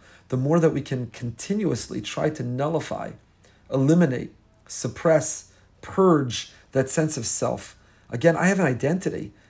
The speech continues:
but my identity is because I have the gift of being a Tzelem Elokim. I have an identity,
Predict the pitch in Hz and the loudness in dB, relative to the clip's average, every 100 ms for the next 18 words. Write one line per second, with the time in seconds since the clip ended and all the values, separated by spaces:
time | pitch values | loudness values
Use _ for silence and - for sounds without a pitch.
0 | _ - 131 135 131 151 170 151 127 120 | _ -6 -2 0 2 2 2 0 0 -2
1 | 107 - 120 - 139 131 120 117 110 101 | -4 -8 -8 -4 -4 -2 -2 -2 -4 -2
2 | 135 - 117 123 117 113 - 135 127 - | -4 -4 -8 -6 -6 -6 -6 -6 -6 -10
3 | - 123 101 - _ - - 147 151 139 | -8 -8 -8 -12 _ -20 -8 -2 0 2
4 | 127 117 147 202 196 - - | -2 2 4 4 2 -6 -6